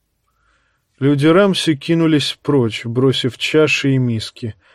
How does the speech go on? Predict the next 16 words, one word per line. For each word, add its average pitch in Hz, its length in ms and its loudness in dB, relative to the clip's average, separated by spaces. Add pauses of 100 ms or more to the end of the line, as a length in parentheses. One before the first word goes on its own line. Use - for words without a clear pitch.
(180)
Бен 135 380 2
Бонс 175 320 0
созвал 139 560 0
своих 139 480 0
девочек, 123 720 -4 (340)
эти 165 240 0
прихватили 139 680 -2
кости 135 480 -4
с 120 80 -4
собой. 120 720 -4 (160)
Харвуд 160 420 2
Стаут 180 540 2
поклонился 151 800 -2
и 139 80 2
тоже 135 480 0
вышел. 110 560 -4